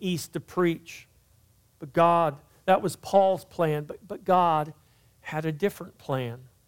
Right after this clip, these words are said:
And when Paul set out, God didn't tell Paul what the plan was. Paul just set out with a plan, and it was a good plan, and it was a godly plan. And God didn't tell Paul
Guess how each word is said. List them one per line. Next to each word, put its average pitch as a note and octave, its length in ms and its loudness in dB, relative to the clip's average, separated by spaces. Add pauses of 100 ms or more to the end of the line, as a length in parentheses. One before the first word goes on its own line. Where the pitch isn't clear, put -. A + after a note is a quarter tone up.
(840)
And F#3 100 6
when F#3+ 140 2
Paul A3 380 4
set G#3 280 0
out, G3+ 480 2
God F#3+ 240 4
didn't G#3+ 220 -4
tell A3+ 320 2
Paul E3 360 2
what D#3+ 200 0
the D#3 60 -6
plan E3+ 440 0
was. E3+ 540 2
Paul F#3+ 360 4
just E3 260 -6
set F3+ 200 2
out F3 260 4
with F#3 220 0
a G#3 60 -2
plan, D#3 560 -4 (440)
and E3+ 100 2
it F3+ 80 2
was E3+ 120 0
a F3 60 2
good G3 360 0
plan, C#3 300 -2
and E3 140 -2
it A3 80 -4
was G3+ 100 -2
a A3+ 60 2
godly F#3+ 560 0
plan. A#2+ 480 -10 (1900)
And E3+ 160 0
God G#3 300 4
didn't A#3 260 -4
tell A#3+ 320 2
Paul E3 680 0